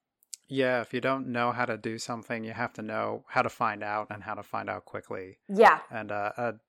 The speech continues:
Speaker 1: you know, something that's interesting is if you see shows, especially, like, the same show in the same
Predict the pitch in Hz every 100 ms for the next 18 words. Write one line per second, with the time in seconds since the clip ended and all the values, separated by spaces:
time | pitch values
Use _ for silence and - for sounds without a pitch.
0 | _ _ _ - 156 131 147 135 127 120
1 | - 123 - 127 117 - 113 113 104 113
2 | 120 110 - 147 147 123 107 104 113 113
3 | - 120 123 113 107 107 101 - - 107
4 | - 120 107 104 120 110 104 101 - 110